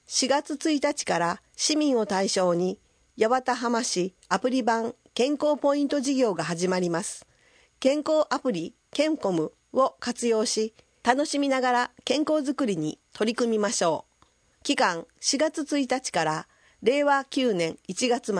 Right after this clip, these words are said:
末、二月に抽選会。対象、十九歳以上の八幡浜市民。アプリのダウンロードはこちら、キューアールコードが掲載されています。問い合わせ、申し込み、八幡浜市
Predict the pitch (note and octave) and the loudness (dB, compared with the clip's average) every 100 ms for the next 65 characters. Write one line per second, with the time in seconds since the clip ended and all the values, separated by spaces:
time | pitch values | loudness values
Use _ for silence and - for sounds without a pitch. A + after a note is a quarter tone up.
0 | E3+ - - - _ _ _ _ _ _ | -4 -8 -12 -14 _ _ _ _ _ _
1 | A3 C#4+ D4 - F3+ D3+ - A#3 A#3 A3+ | 0 2 0 -2 -4 -4 -2 -2 0 0
2 | F#3 D#3 D3 - _ _ _ _ - A3+ | 0 -2 -2 -6 _ _ _ _ 0 2
3 | C#4+ - A#3 A3 - _ _ - G#3 D#4 | 2 0 0 0 -4 _ _ -4 0 0
4 | C#4+ D#4+ E4+ C#4+ C#4+ - C4+ A#3+ F3 D#3+ | 0 0 0 0 0 0 0 2 2 0
5 | D#3+ - G3+ B3 B3+ A#3 A3+ A3 - F3+ | -2 -2 2 2 0 -2 -2 0 0 -2
6 | D3 - _ _ _ _ _ _ _ - | -2 -6 _ _ _ _ _ _ _ 0
7 | D#4 D#4 C4 F#3 E3 - _ F#3 G#3+ C4+ | 0 2 0 0 -2 -6 _ 0 2 2
8 | C#4 C4+ G3+ D#3+ D#3+ D3+ E3+ D#3 - _ | 2 2 2 -2 -4 -2 0 0 -4 _
9 | _ _ - C#4+ D#4 D#4+ E4 E4 A#3 E3+ | _ _ -2 2 2 2 0 2 0 0
10 | F#3 G3+ A3 G#3 A3+ G3 F#3+ B3 F3 D3+ | -2 -2 0 0 0 -2 0 0 0 -4
11 | - - _ _ _ _ _ _ _ _ | -6 -12 _ _ _ _ _ _ _ _
12 | C4+ D4 C#4+ C#4 C#4+ B3 B3 G3 A3+ A3+ | 2 2 2 0 0 0 0 0 0 0
13 | - G3+ G3 G#3+ _ _ _ _ A#3 C4+ | 0 0 -2 -6 _ _ _ _ 0 0
14 | D4 B3+ B3+ B3 - D#3+ | -2 -2 -2 -2 -4 -4